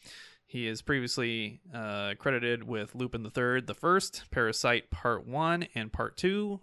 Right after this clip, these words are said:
Dragon Quest: Your Story. This will be his first time directing a Godzilla movie in particular. So, <sighs>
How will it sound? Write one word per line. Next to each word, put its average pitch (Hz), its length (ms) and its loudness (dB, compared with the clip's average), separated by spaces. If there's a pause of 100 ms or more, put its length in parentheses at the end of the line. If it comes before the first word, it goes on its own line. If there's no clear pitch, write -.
Dragon 135 320 0
Quest: - 380 0 (180)
Your 120 240 2
Story. 175 540 0 (920)
This 127 160 -2
will 135 80 0
be 131 220 0
his 127 180 -4
first 160 300 0
time 139 340 0
directing 123 520 2
a 110 120 -2
Godzilla 107 720 -2
movie 104 480 -6
in 101 200 -8
particular. 95 720 -8 (200)
So, 107 280 -4 (1200)
<sighs> - 60 -10